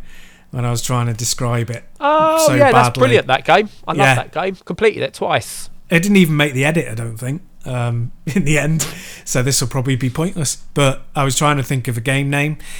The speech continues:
Speaker 1: and it was Not a Hero. So
Speaker 2: Yes, from
Speaker 1: yeah.
Speaker 2: Roll seven. Brilliant game.
Speaker 1: Yeah,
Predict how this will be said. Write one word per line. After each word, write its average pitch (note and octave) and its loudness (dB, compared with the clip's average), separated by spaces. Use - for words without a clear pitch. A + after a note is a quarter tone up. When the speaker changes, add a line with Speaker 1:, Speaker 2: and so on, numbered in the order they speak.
Speaker 1:
and C#3+ 0
it D3+ -4
was D3+ -4
Not D#3 -6
a E3 -4
Hero. D3 -8
So G#2+ -10
Speaker 2:
Yes, - -6
from D3 0
Speaker 1:
yeah. D#3 6
Speaker 2:
Roll D3+ 6
seven. D3 0
Brilliant A#2 -6
game. G2 -10
Speaker 1:
Yeah, B2+ -10